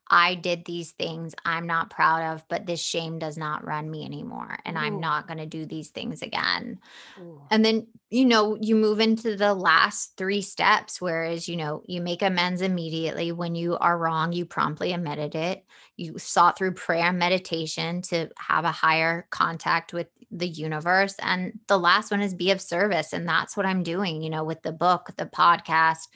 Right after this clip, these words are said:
Speaker 1: talking to people like you, sharing my experience, strength, and hope. It is to be of service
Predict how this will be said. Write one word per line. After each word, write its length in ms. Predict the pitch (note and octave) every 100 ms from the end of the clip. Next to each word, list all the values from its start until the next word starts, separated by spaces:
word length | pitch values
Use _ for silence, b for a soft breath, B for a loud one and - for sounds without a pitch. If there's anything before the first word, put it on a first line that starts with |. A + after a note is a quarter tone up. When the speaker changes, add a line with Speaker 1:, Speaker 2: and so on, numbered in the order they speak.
| B B B B
Speaker 1:
talking 440 | G3 F#3+ F#3+ G#3+
to 60 | G3
people 320 | G3+ G3 G3
like 240 | F3+ F3+
you, 480 | F#3+ F3 G3 F3+ F3 -
sharing 480 | F3 - F3+ F#3+ G3
my 140 | F3
experience, 480 | F3 - F#3 F3 F3+
strength, 300 | - F3 E3
and 100 | E3+
hope. 300 | E3 F#3 F#3 - B B B
It 260 | G#3 G#3 -
is 460 | G#3 G#3+ F#3+ F3
to 200 | - G#3+ F#3+
be 180 | F#3
of 120 | F#3 F3
service 600 | - F3+ F3 E3+ -